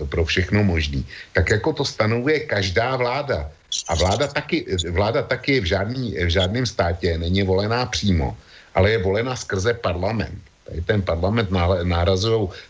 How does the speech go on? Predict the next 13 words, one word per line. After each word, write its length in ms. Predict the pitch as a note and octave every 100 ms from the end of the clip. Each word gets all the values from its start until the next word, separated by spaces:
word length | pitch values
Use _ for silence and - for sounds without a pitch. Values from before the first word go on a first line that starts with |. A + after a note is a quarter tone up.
| -
vlády 320 | D#2+ F2 A2+
jednotlivých 640 | F#2+ F2+ G#2 G#2 G2+ A2+
členských 480 | - F2+ F2 A2 G2+
zemí, 300 | E2 D#2+ G2
který, 520 | - G2 G#2 G#2 -
který 260 | D#2+ F#2 G2
prostě 340 | F#2 F2 A2+
pověřujou 640 | F#2 F2+ E2+ F2+ G#2 A2+ G2+
výkonem, 500 | D2+ D2+ G#2 G#2+ G2 - - -
výkonem 460 | E2 F#2+ G2+ G#2 F2+
některých, 540 | E2 - G#2+ A2+ -
eh, 220 | F#2+ F2
funkcí 640 | D#2+ G2+ F#2 - - E2+